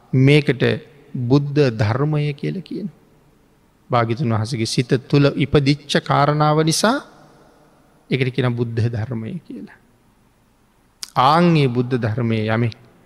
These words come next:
මනාව දැනගත්තා නම් ඔහු නිවනත් සාක්ෂාත් කරනවා. ඔහු සුගතියත් අත්පත් කරගන්නවා.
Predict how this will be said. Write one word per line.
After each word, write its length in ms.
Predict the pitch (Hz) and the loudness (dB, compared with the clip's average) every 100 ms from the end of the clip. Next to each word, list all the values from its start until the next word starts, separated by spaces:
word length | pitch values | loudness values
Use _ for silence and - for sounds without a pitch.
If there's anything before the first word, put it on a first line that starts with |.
| _ _ - | _ _ -6
මනාව 460 | 117 117 123 127 123 | 0 2 4 2 0
දැනගත්තා 560 | 117 113 113 113 - 160 | -2 -6 -6 -10 -14 -16
නම් 160 | 147 _ _ _ _ _ _ _ _ _ | -16 _ _ _ _ _ _ _ _ _
ඔහු 180 | 135 123 123 | 0 2 2
නිවනත් 480 | 117 127 151 160 147 - - - _ - - | 2 4 4 4 0 -6 -20 -20 _ -20 -14
සාක්ෂාත් 680 | - 120 110 - 151 123 - | -4 -4 -4 -6 -6 -6 -4
කරනවා. 440 | 127 120 117 127 - _ _ _ _ _ _ _ _ _ _ | -4 -2 -4 -6 -12 _ _ _ _ _ _ _ _ _ _
ඔහු 180 | - 131 | 0 2
සුගතියත් 680 | 127 - 160 185 180 139 131 - - _ _ | 2 2 4 4 4 0 0 -10 -20 _ _
අත්පත් 400 | - 123 - 139 | -6 -6 -6 -8
කරගන්නවා. 640 | - 139 156 - 202 202 | -6 -8 -8 -12 -14 -16